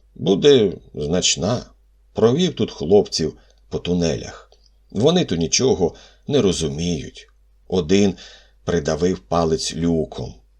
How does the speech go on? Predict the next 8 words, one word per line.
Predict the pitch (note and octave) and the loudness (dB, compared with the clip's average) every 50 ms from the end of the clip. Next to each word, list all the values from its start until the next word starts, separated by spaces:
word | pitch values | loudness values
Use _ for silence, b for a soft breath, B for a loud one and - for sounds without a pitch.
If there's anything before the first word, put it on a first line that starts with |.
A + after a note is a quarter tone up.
| _ _ | _ _
інший | - - B2 A#2+ A2+ G#2 - - - - - B2 - _ _ _ _ | -2 0 0 2 2 0 0 0 -2 -2 -4 -8 -10 _ _ _ _
стояв | - - - - F2 E2+ E2 F2 F2+ F#2 F2 F2 - - | -10 -6 0 0 2 2 4 4 4 2 2 -2 -4 -8
стовпом, | - - - - G#2 G2 F2+ - - - G2+ G2+ A2 A#2 G#2+ F2 B B B B B | -8 -8 -2 2 2 2 2 0 -2 0 4 6 6 8 6 4 B B B B B
коли | - G#2+ G2+ F#2 F#2 | -2 0 0 2 2
йому | F2+ F2+ F2 F#2 F2 | 0 0 0 0 0
в | E2 - | 0 0
шию | - - E2 F#2+ F#2+ F2+ F2 | 0 0 0 0 0 -2 -2
вчепився | - - - - - - - D#2+ D#2+ - - - E2 C#2 | 0 0 0 -2 -2 -2 -4 -4 -2 -2 -2 -4 -4 -4